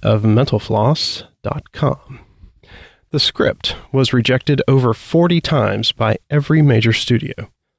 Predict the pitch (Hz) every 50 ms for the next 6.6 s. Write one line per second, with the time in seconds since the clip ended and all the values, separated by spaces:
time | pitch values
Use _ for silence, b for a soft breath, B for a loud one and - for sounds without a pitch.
0 | _ _ _ - - 240 226 - 110 107 - 120 131 - - - 117 110 107 117
1 | 131 143 147 127 - - - - - - - _ _ _ _ _ _ _ _ _
2 | _ _ _ _ _ _ _ _ _ - 147 175 180 170 139 131 123 - - 147
3 | 147 143 135 - - 139 123 - 127 117 113 120 110 - - 147 156 151 135 123
4 | 117 - - 123 117 110 107 - - 143 135 135 123 120 110 - - 107 110 117
5 | 117 113 110 98 - - - - - 165 185 - - - 104 101 98 - 113 -
6 | 120 101 - - 139 127 - 104 87 - -